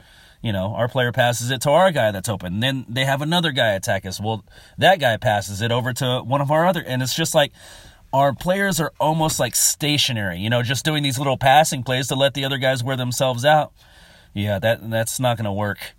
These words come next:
Um, I know Chicago is not really even in the running for, um, for the playoffs. So, <laughs> you know, uh, let's go ahead and look at that.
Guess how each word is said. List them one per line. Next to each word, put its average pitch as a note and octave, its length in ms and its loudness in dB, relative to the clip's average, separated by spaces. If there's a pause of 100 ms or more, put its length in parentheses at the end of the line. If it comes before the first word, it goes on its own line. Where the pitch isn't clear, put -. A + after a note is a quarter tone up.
(320)
Um, F2+ 640 -4 (360)
I A2 120 -2
know A2 140 -2
Chicago A2+ 520 0
is G2+ 100 -4
not A2+ 240 0
really A2+ 380 -4
even A#2+ 360 -2
in A2 260 -4
the A#2+ 100 -2
running A2 480 -2 (880)
for, G2 560 -4
um, F#2 540 -2 (1200)
for C3 200 0
the A#2 80 -4
playoffs. A2+ 640 2 (100)
So, A#2 320 2 (440)
<laughs> - 440 -20
you G#2+ 140 -4
know, G2 300 -2
uh, G#2+ 240 2
let's A#2 200 -4
go B2+ 140 0
ahead A#2 160 4
and G#2 160 -4
look A#2+ 160 -2
at F#2 140 -10
that. G#2+ 320 4